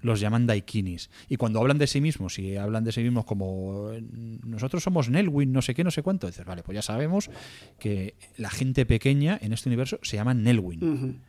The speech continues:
Speaker 1: Ya está, entonces, pues no necesitas mucho más. Eh, hay todo, eh, todo el, y todo el catálogo de criaturas que te vas encontrando te los van diciendo sin, y de forma muy orgánica, no, eh, no te pierdes. No, no es,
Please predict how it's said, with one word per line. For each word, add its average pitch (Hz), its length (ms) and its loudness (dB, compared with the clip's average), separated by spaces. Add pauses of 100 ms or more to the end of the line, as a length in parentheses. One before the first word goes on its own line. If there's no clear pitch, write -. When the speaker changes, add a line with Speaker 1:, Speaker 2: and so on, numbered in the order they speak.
(200)
Speaker 1:
Ya 127 80 0
está, 127 140 2
entonces, 156 240 6
pues - 240 -2
no 135 140 4
necesitas 165 380 0
mucho 131 280 2
más. 87 300 -8 (560)
Eh, 110 720 2
hay 135 100 4
todo, 160 300 6
eh, 139 180 2
todo 135 160 4
el, 165 140 4
y 120 300 0
todo 160 260 4
el 208 140 4
catálogo 156 480 4
de 127 100 2
criaturas 117 480 -2
que - 80 -6
te 107 100 -4
vas 117 200 -4
encontrando 143 720 -2 (920)
te 139 100 6
los 110 140 6
van 156 120 4
diciendo 117 500 0 (260)
sin, 107 1040 -2
y 139 120 -4
de 120 100 0
forma 147 240 6
muy 135 240 6
orgánica, 107 600 2
no, 110 800 0 (180)
eh, 95 720 -14
no 147 140 2
te 190 120 4
pierdes. 135 440 4
No, 123 200 0
no 143 100 2
es, - 140 -6